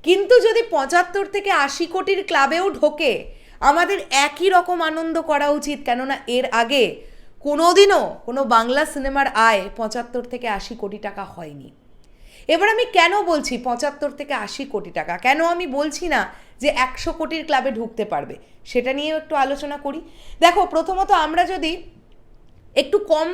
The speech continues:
ভেবে রাখি, তারপরে যদি সারপ্রাইজিংলি কিছু ঘটে, সেটা আমাদের কাছে খুব আনন্দদায়ক হয়। আগেই একটা অতিরিক্ত মাত্রায় কিছু ভেবে আমরা বসে থাকলাম,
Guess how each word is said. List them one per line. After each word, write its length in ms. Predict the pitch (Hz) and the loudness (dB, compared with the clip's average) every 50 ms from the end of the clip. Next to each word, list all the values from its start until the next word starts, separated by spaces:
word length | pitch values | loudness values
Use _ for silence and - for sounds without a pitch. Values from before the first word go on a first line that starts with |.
| 370 - 214 | -8 -8 -8
ভেবে 300 | 185 185 254 220 311 339 | -4 -4 -2 0 2 2
রাখি, 440 | 339 311 320 - 247 240 - - - - - - - - - - - | 2 2 0 -4 -8 -10 -10 -12 -20 -20 -20 -20 -20 -20 -20 -8 0
তারপরে 540 | - 302 339 302 311 - 320 302 302 349 359 | 4 4 4 4 4 4 6 6 6 4 2
যদি 220 | 302 415 - 415 | 0 0 0 0
সারপ্রাইজিংলি 760 | 403 - 359 320 - - 349 339 349 359 349 370 359 359 359 302 | -2 -2 -2 -2 -2 0 2 2 2 2 -2 -4 -6 -6 -6 -6
কিছু 260 | 302 349 - 269 269 | -6 -6 -6 -6 -4
ঘটে, 440 | 233 269 285 294 294 269 220 226 - - - - - - - | 0 0 0 2 2 0 -2 -2 -4 -10 -20 -20 -20 -20 -12
সেটা 280 | - - 311 - 330 311 | -6 -4 0 2 2 2
আমাদের 280 | 285 285 277 277 285 | 2 0 0 -2 -2
কাছে 200 | 285 285 285 294 | -4 -4 -6 -6
খুব 140 | 285 311 311 | -6 -2 -2
আনন্দদায়ক 680 | 269 214 202 214 208 190 180 175 160 143 143 139 143 - | 0 0 0 -2 -4 -4 -4 -2 -2 -2 -2 -2 -6 -6
হয়। 200 | 160 117 107 - - _ _ - - - - - | -8 -8 -10 -12 -18 _ _ -20 -20 -20 -10 0
আগেই 320 | - 247 277 277 339 392 403 | 4 4 4 6 6 4 4
একটা 240 | 403 392 403 415 415 | 4 4 4 4 4
অতিরিক্ত 540 | 359 339 339 359 381 381 392 403 - - | 4 4 4 2 2 2 2 0 0 -2
মাত্রায় 460 | 403 392 359 339 339 339 - 359 370 370 | 0 2 2 0 -2 -2 -2 -2 -2 -2
কিছু 240 | 349 359 370 392 | -2 -4 -4 -2
ভেবে 300 | 269 269 269 254 247 294 | 0 2 4 6 6 6
আমরা 220 | 302 311 311 320 311 | 6 4 4 0 2
বসে 280 | 240 277 285 285 302 | 2 2 0 0 -2
থাকলাম, 420 | 285 302 262 240 - 220 226 302 | 0 0 -2 0 0 -2 -2 -4